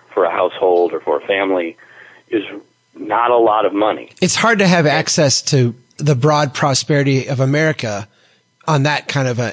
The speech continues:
Speaker 2: annual salary.
Speaker 1: It is. And then we have these places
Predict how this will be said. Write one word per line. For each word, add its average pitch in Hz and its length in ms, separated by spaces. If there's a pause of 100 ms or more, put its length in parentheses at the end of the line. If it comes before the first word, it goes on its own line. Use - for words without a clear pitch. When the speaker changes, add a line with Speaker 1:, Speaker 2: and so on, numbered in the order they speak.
Speaker 2:
annual 113 520 (160)
salary. - 500 (520)
Speaker 1:
It 160 160
is. 113 340
And 127 140
then 170 160
we 160 100
have 131 260
these 123 180
places 117 580